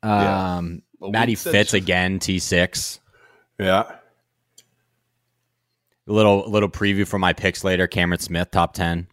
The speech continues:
Speaker 2: at the Scottish.
Speaker 1: Yeah. All right. So let's for-, forget, fuck the Scottish.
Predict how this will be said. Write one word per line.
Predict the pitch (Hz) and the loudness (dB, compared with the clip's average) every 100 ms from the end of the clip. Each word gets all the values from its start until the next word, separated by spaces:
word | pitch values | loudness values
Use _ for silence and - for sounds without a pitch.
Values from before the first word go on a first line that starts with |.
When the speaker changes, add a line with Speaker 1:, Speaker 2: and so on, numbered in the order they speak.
| - | -16
Speaker 2:
at | - | -14
the | |
Scottish. | - 85 82 82 - - _ _ _ _ _ _ _ _ _ | -6 -2 -2 -2 -6 -14 _ _ _ _ _ _ _ _ _
Speaker 1:
Yeah. | 101 92 104 - - - _ _ _ _ _ _ _ _ _ _ _ _ _ _ _ _ _ _ _ _ _ _ _ _ _ _ 85 | -2 0 0 -2 -16 -20 _ _ _ _ _ _ _ _ _ _ _ _ _ _ _ _ _ _ _ _ _ _ _ _ _ _ -6
All | 71 | -6
right. | 69 - _ | -6 -14 _
So | - | -4
let's | 170 104 | -2 -2
for-, | - 120 95 | -2 -4 -2
forget, | - 120 101 - | -4 0 0 0
fuck | 113 - | -2 -2
the | |
Scottish. | - 87 73 - | -6 -4 -4 -8